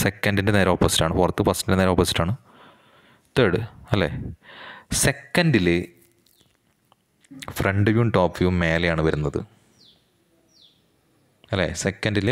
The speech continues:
front വ്യൂവും top വ്യൂവും മേലെയാണ് വരുന്നത്, ഫോർത്തിൽ രണ്ടും താഴെയാണ് വരുന്നത്.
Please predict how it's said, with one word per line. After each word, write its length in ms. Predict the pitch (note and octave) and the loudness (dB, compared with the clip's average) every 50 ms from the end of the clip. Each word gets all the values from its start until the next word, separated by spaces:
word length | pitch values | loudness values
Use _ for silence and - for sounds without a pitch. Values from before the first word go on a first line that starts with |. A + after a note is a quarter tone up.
| C3 - | -2 -2
front 260 | G#2 F#2 F#2 F2+ F2 | -2 -2 0 0 0
വ്യൂവും 160 | F#2 G2 G#2 G#2 F#2+ | 0 0 0 0 0
top 180 | F2+ E2+ - - | -2 -2 -2 -2
വ്യൂവും 160 | G2 G2+ G2+ F#2+ | 0 0 0 0
മേലെയാണ് 300 | E2+ E2 E2 E2+ E2 E2 D#2+ D#2+ | 0 0 0 0 0 2 2 2
വരുന്നത്, 300 | D#2+ D#2+ D#2+ D#2+ E2+ A2+ C3+ - - - - - - _ _ - | 2 2 0 0 0 0 -2 -4 -12 -20 -20 -20 -20 _ _ -6
ഫോർത്തിൽ 280 | - F#2+ F#2 F2+ - G2+ G#2+ G2+ | -2 0 0 2 2 0 0 0
രണ്ടും 240 | F#2+ E2+ E2 F2 F2+ F2 | 0 -2 -2 -2 -2 0
താഴെയാണ് 300 | E2+ D#2+ D#2 D#2 D#2+ D#2 D#2 | 0 0 0 0 0 0 -2
വരുന്നത്. 240 | D2+ D2+ D2+ - | -2 -2 -2 -4